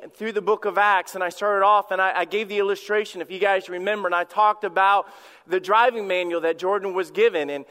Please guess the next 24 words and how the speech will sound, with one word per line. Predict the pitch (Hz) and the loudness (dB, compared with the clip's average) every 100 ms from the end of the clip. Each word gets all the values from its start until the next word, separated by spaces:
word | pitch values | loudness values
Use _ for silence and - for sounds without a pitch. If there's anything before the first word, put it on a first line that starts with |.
| - _ | -20 _
and | 202 190 | -2 0
he | 214 262 | 0 -2
was | 247 | -2
correcting | - 214 254 277 240 196 | -4 0 2 2 -2 -2
me | 190 | -2
and | 185 | -4
saying, | 180 214 220 208 | -2 -2 -2 0
"Dad, | 254 285 208 - | 2 2 0 -6
you're, | 180 208 | -6 -4
you're | 208 | -2
not | 226 269 277 | 0 0 0
supposed | 214 294 - | 0 -2 0
to | |
make | 247 269 | -2 0
that | 269 269 262 | 2 2 2
turn. | 285 262 | 0 0
Dad, | 202 269 285 | 2 4 2
you | 226 | 0
were | |
supposed | 220 226 254 311 - | -6 -4 -2 -2 -2
to | 254 | -8
stop | - - 311 302 - | -4 2 4 4 0
there." | 202 185 | -2 0
You, | 233 | -2